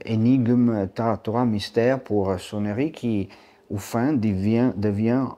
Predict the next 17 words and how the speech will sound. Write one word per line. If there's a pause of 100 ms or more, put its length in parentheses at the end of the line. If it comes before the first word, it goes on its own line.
(640)
un
seul. (600)
Parce
que
la, (200)
et,
et
du
coup,
le,
le,
le
moyen, (120)
l'histoire
se
déroule
et,